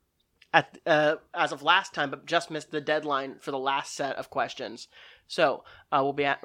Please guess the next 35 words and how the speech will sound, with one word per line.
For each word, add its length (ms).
answering 300
some 140
of 60
these 140
now. 380
Uh, 120
question 260
number 160
one 320
is, 500
uh, 260
what 260
inspired 500
you 100
guys 320
to 100
make 220
the 80
podcast? 720
Was 100
it 80
something 320
you 100
were 100
thinking 300
about 260
for 80
a 60
long 280
time, 400
or 100
was 160
there 120
a 40
s-, 300